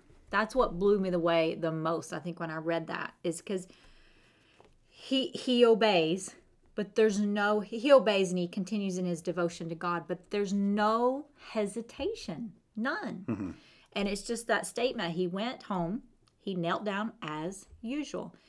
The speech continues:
Speaker 1: He prayed three times a day, just as he had always done, giving thanks to God.
Speaker 2: Yeah.
Speaker 1: And, like, that convicted me, that part, because I'm just like, okay, I'm not saying I wouldn't have obeyed, but,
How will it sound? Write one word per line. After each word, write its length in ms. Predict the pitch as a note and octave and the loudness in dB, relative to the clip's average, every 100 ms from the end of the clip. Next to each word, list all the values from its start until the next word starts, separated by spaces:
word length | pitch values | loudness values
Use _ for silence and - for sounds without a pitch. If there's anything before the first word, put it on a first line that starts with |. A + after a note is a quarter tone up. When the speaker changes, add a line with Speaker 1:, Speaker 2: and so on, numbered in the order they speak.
| _ | _
Speaker 1:
He 140 | - A3 | -6 -6
prayed 400 | - G#3 F#3 F#3 | -2 0 0 -2
three 160 | A3+ | -4
times 340 | A#3+ A#3+ A#3 A#3 | -2 -4 -4 -4
a 40 | |
day, 280 | C4 B3 D#3+ - | -4 -2 -2 -2
just 280 | E3+ F3 | -4 -4
as 140 | - F#3+ | -8 -8
he 120 | G#3+ | -8
had 260 | F#3 F3 - _ | -6 -6 -8 _
always 520 | F#3+ G#3+ A3+ B3+ B3 - | -8 -4 0 -2 -4 -10
done, 400 | C4+ C4+ - F3+ | -10 -8 -10 -8
giving 280 | F#3+ G3 F#3+ | -4 -4 -6
thanks 260 | F#3 F3+ | -8 -12
to 100 | - | -14
God. 320 | F#3+ A#3 A#3 A3+ - | -10 -10 -10 -12 -8
Speaker 2:
Yeah. 160 | G#2 E2 - - | -8 -8 -16 -4
Speaker 1:
And, 300 | G3 F#3+ F#3 | 0 0 0
like, 220 | G3+ F#3+ | -2 0
that 200 | G#3+ A3 | 0 0
convicted 640 | - C#4 G#3+ A#3+ - D#4 A#3 | 0 -2 2 0 2 -2 -2
me, 140 | G#3 | -2
that 240 | F#3 G3 | 0 -2
part, 280 | G3+ A3 A#3 | -2 -2 -2
because 260 | G#3+ A3+ G3+ | -4 -2 0
I'm 140 | G3 G3 | 0 0
just 180 | G#3 | -2
like, 280 | G#3 F3 F3 - - _ - | 0 0 0 -6 -20 _ -6
okay, 120 | G3 | -2
I'm 80 | F3 | 0
not 200 | F#3+ F#3+ | -2 -2
saying 180 | A3+ G3 | -2 0
I 60 | |
wouldn't 280 | F3 G3 - | 0 -2 -2
have 120 | F#3+ | -4
obeyed, 460 | F#3+ F#3 F#3+ F#3+ F3+ | 0 0 0 0 0
but, 260 | F#3+ F#3 | 0 -2